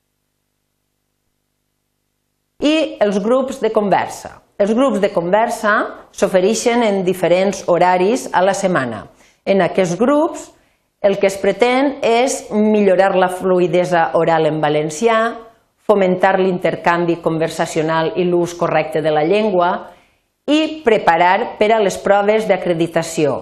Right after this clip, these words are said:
en la part de l'expressió oral. Des de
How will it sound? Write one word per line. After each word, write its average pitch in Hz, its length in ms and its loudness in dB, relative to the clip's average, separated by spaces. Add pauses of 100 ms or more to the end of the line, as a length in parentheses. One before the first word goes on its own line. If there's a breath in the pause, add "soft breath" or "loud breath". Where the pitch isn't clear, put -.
(180)
en 190 160 0
la 165 160 0
part 185 400 0
de 190 80 2
l'expressió 175 640 -2 (240)
oral. 123 380 -2 (4000)
Des 190 160 2
de 180 100 2